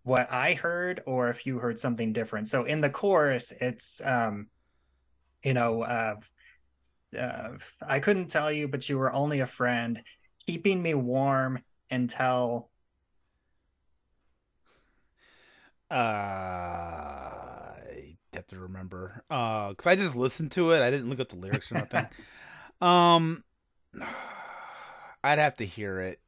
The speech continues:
Speaker 2: Um, um, 'cause I didn't remember thinking anything weird. Um, 'cause, I mean, I guess I should have asked why I was listening to it, and then maybe I would have paid more <laughs> attention.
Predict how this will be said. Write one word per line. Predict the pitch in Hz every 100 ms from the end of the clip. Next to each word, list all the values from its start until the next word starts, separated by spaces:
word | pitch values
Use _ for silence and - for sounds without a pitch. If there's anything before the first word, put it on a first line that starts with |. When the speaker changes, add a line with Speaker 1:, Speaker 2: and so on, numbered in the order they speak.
| - - _ _
Speaker 2:
Um, | 98 87 87 85 85 82 _ _ _ _ _ _ _ _ _ _ _ _ _ _ _ _ _ _ _ _ - _
um, | 104 98 90 87 87 85 85 82 - _ _ _ _ _ - - -
'cause | 135
I | 135
didn't | 190 226 170
remember | 170 185 170 131
thinking | - 156 143 160 127
anything | 127 139 147 117 85
weird. | 90 107 165 190 - _ _ _ _ _ _ _
Um, | 123 110 107 104 98 95 87 _ _ _ _ _ _ _ _ _ _ _ _ _ _ - -
'cause, | 180
I | 180 180
mean, | 175
I | 165
guess | 185 190
I |
should | 175 151
have | 131
asked | 113 110 -
why | 101 98 107
I |
was | 98 92
listening | 90 95 - 107
to | - 135
it, | 131 135
and | 123
then | 113
maybe | 107
I | 110
would | 110
have | 110
paid | 123 113
more | 107 104
<laughs> |
attention. | - 151 143 - 175